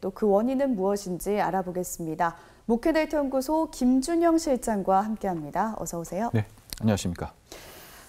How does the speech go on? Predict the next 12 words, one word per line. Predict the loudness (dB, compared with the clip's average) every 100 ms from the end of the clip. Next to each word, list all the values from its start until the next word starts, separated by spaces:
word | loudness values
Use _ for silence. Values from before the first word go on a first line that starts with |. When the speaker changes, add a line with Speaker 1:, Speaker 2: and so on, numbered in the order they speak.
| -20 -20 _ 2
Speaker 1:
네, | 4 4
지난해 | 2 6 6 6 4 2 0
기분 | 0 0 0 -2 -2
장애, | -2 -2 0 -2 -4
또 | -2
우리가 | 2 4
우울증이라고 | 4 4 2 2 2 2 2 0
불리는 | -2 0 2 0 -2
그 | -4
환자 | 0 2 4 4
수가 | 2 2 4
Speaker 2:
네. | 4